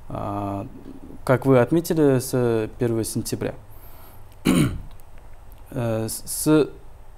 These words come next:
второго раза увеличения, э, заработной платы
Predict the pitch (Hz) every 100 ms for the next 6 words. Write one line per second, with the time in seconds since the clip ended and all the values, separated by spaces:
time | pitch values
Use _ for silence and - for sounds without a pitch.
0 | - - - - - - - - - -
1 | 156 175 160 139 131 127 135 143 147 147
2 | 127 117 113 110 104 104 101 - 113 110
3 | 127 123 123 - 202 220 139